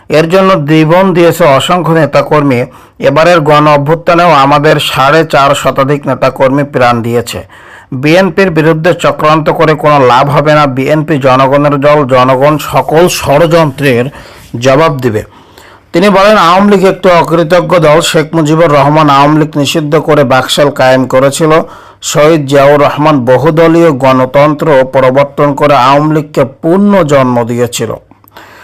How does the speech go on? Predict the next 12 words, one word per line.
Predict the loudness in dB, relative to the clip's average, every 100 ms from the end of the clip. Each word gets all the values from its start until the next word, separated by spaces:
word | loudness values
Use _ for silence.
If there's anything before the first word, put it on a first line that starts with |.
| -20 -20 -20 -16 -4
শেখ | 0 0
হাসিনাকে | 2 2 0 0 0 0
দেশে | 0 0 0
ফেরার | 2 2 2 0 -2 -4
সুযোগ | -4 0 0 -2 -4
করে | -4 -2 -2 -2
দিয়েছিলেন। | -2 -2 -4 0 0 0 -6 -14 -20 -20 -20 -20 -10 -6
সেই | -2 2 2 2 -2 -2 0
আওয়ামী | 2 2 0
লীগই | 0 0 0 0
বাংলাদেশ | 0 0 -2 -4 -6
থেকে | -6